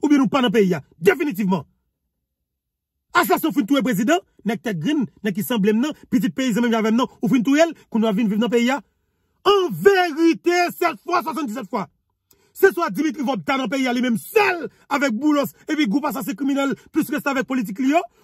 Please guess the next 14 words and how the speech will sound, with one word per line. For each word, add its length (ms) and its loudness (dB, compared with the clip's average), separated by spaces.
ou 220 6
byen 160 2
nou 120 0
menm 160 -4
pèp 280 -6
la, 120 2
nou 160 6
fout 200 4
di 120 -4
fè 120 0
sou 160 2
yo 120 -2
tou 160 6
vivan. 280 0